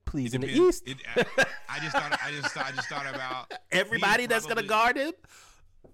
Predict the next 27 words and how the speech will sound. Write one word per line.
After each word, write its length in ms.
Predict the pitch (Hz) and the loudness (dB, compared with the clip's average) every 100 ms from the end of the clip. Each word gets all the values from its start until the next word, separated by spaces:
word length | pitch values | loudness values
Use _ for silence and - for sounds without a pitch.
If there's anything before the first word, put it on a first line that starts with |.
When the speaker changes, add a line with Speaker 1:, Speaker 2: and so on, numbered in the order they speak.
| _ | _
Speaker 2:
is 200 | 131 120 | -12 -10
probably 440 | 104 131 131 127 | -4 -4 -4 -6
gonna 180 | 123 127 | -6 -6
be 120 | 117 | -6
a 40 | 104 | -10
three. 240 | - 92 80 _ _ | -14 -18 -20 _ _
He 100 | 135 | -8
is 80 | 147 | -6
probably 260 | 143 139 135 | -6 -8 -8
gonna 140 | 131 | -10
get 140 | 123 104 | -12 -10
guarded 280 | 113 113 | -10 -10
by 140 | 107 104 | -10 -12
threes 360 | 110 110 104 | -12 -12 -12
who 80 | 107 | -12
are 100 | 95 | -14
playing 280 | 85 98 92 | -12 -14 -16
the 80 | 87 | -18
four. 200 | 82 78 69 _ | -20 -20 _ _
Speaker 1:
He's 140 | 131 | -16
gonna 180 | 117 95 | -12 -12
get 140 | 90 90 | -12 -8
guarded 240 | 92 87 | -8 -8
by 100 | 80 | -12
Giannis. 600 | 82 85 80 80 - - _ _ _ _ _ _ _ _ _ _ _ _ _ _ _ _ _ _ _ 156 | -12 -12 -12 -14 -18 -20 _ _ _ _ _ _ _ _ _ _ _ _ _ _ _ _ _ _ _ -8
Speaker 2:
Hell 280 | 165 120 | -6 -6
no. 140 | 92 | -8